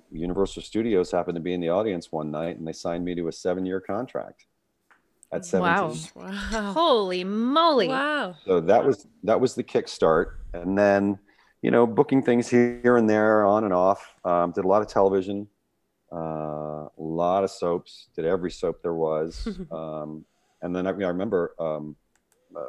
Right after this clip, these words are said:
Speaker 1: when my manager called for Starlight, I was like, "I ain't going to Broadway. Those people are professionals." Um, and I did, and was lucky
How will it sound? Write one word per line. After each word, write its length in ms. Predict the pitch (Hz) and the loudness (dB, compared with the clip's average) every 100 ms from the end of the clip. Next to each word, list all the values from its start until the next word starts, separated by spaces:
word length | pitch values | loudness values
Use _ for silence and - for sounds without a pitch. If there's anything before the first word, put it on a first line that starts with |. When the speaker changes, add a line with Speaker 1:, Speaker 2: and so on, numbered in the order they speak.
| 71 | -12
Speaker 1:
when 120 | 87 82 | -12 -10
my 120 | 85 | -8
manager 340 | 85 85 80 | -6 -8 -8
called 340 | 85 92 82 - | -6 -2 -2 -4
for 80 | |
Starlight, 520 | - - 90 113 76 76 | -12 -4 0 2 0 0
I 100 | 90 | -2
was 220 | 92 - | -4 -4
like, 180 | 78 - _ - - - | -4 -6 _ -20 -20 -20
"I 80 | 90 | -12
ain't 160 | 254 202 | -12 -6
going 160 | 87 76 | -4 -6
to 60 | |
Broadway. 380 | 69 76 85 104 | -8 -10 -6 -8
Those 240 | 135 170 - | -8 -12 -10
people 240 | - 131 101 | -10 -2 -2
are 60 | |
professionals." 800 | 87 - - 165 196 - - - _ _ _ _ - - - - | -2 -8 -6 -6 -6 -12 -16 -20 _ _ _ _ -18 -16 -16 -10
Um, 520 | - 87 82 78 78 73 _ _ _ _ - | -4 0 0 -2 -6 -10 _ _ _ _ -4
and 120 | 101 | -2
I 60 | 131 | 0
did, 340 | 78 71 - - | 0 -2 -4 -10
and 260 | 80 80 | -8 -8
was 180 | 87 85 | -8 -6
lucky 300 | 80 76 76 | -6 -6 -8